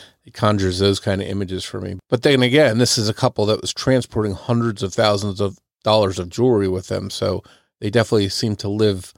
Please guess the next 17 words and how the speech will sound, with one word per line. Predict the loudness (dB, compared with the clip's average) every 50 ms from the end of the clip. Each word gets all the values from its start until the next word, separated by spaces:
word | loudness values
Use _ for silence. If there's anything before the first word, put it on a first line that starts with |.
| _ _ _ _ _
a, | -8 -6 -6 -4
a | -6 -4
lavish | -2 0 0 0 -2 -4 -6 -4
lifestyle. | -2 -2 -2 -2 -4 -8 -12 -14 -20 _ _ _ _ _ _ _ _ _ _ _ _
Word | 2 4 6 6 6
about | 6 4 4 4
the | 2
missing | 2 2 2 2 2 2 0 -2
couple | 0 -2 -2 -2 -2 -4 -6
quickly | -2 -2 -2 -2 -2 -4 -6 -6
spread, | -6 -6 -4 -2 0 0 0 -2 -6 _ _ _ _ _ _ _ _
and | -10 -6 -2
Jim | 0 2 2 2 4
Wilson, | 4 4 4 4 0 -2 -6 -6 -8 -8 -8 -4
a | 0
local | 2 2 2 2 0 -4
contractor, | -4 -2 0 2 2 0 0 -2 -6 -8 -8 -8 -10 -10 -10 -10